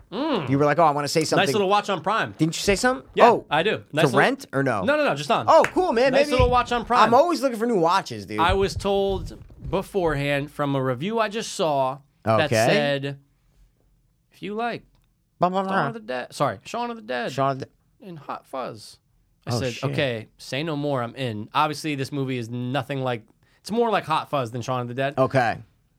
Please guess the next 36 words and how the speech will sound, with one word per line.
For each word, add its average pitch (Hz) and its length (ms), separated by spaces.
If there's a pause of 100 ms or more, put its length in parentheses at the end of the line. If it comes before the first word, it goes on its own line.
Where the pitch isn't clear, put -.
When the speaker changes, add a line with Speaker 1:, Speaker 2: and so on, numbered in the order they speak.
Speaker 1:
Get 139 280
Duked - 460 (800)
Speaker 2:
Never 120 200
Speaker 1:
on 127 60
Speaker 2:
heard 135 60
Speaker 1:
Amazon 160 180
Speaker 2:
of - 40
it. 101 40
Speaker 1:
Prime. 117 220
Neither 143 200
did 131 160
I. 98 220 (100)
Speaker 2:
Wow, 127 440
Speaker 1:
Neither 139 220
Speaker 2:
Get 120 300
Speaker 1:
did 98 100
I. - 40
Speaker 2:
Duked, 233 240
Speaker 1:
So, 160 120
dude, 151 120
Speaker 2:
huh? 233 120
Speaker 1:
Mikey, 135 420
I'll 123 120
set 160 180
the 139 80
scene 139 240
for 117 160
you. 104 180 (120)
Speaker 2:
Set 156 260
the 180 80
scene 160 280
for 143 160
me, 131 120
baby. 139 260
Speaker 1:
Four 170 360
kids 160 640